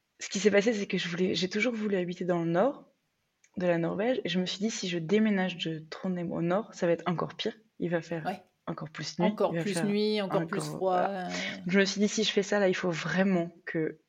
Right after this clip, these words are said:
Speaker 1: je sois à mon compte et que je sois plus employée parce qu'il faut vraiment que je m'adapte au, quand
Speaker 2: Ouais.
Speaker 1: est-ce qu'il y a du soleil, quand est-ce qu'il y a de la lumière du jour, et cetera. »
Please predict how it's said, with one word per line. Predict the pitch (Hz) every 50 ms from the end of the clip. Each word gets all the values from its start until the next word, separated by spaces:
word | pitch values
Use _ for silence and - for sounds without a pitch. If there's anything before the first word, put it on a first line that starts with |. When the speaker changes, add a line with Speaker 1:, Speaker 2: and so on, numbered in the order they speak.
| _
Speaker 1:
je | - - 180
sois | 170 - - 180
à | 170
mon | 170 165
compte | 170 175 175 160 -
et | 175 160
que | 170
je | 175
sois | - - 175 160
plus | 165 - 185
employée | 175 165 156 - 170 160 160 165
parce | 160 160 160 156 -
qu'il | - 160
faut | - - 165
vraiment | 165 175 165 170 170
que | 165
je | 170
m'adapte | 170 160 160 160 160 160 160 _ -
au, | 160 156 156 - - - - - - - - - - _ _ -
quand | - 185
Speaker 2:
Ouais. | 170
Speaker 1:
est-ce | 180 160 -
qu'il | - 180
y | 156
a |
du | 165 160
soleil, | - - 170 175 175 170 170 170 170 170
quand | 170 170 -
est-ce | 185 175 -
qu'il | - 180
y |
a | 165
de | 165
la | 160
lumière | 165 175 170 165 165 160
du | 160 165 165
jour, | 180 190 185 180
et | 175 -
cetera. » | - 170 160 - 165 160 170 175 175 -